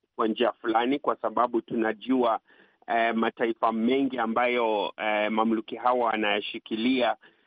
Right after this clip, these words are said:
eh, yameingia madarakani kwa njia za kijeshi kama kule Mali, eh,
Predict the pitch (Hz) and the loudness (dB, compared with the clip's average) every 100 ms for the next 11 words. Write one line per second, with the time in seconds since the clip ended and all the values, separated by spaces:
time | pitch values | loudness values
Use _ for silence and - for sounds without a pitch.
0 | _ - 113 113 110 107 107 117 120 113 | _ -4 0 2 2 0 -2 -2 -2 0
1 | 117 113 113 131 123 113 113 110 110 - | 0 0 0 0 0 0 0 0 -2 -4
2 | - 131 127 120 113 110 - 107 - 120 | -2 0 2 2 2 0 -4 -16 -6 -2
3 | 113 104 117 104 104 110 98 120 120 - | -2 0 -2 -2 -8 -12 -4 -4 -4 -10
4 | - 120 117 104 - 110 101 104 117 123 | -6 -2 -2 -2 -4 -2 0 0 2 2
5 | 120 120 - _ - - - - 107 117 | 0 -4 -10 _ -20 -20 -20 -4 0 0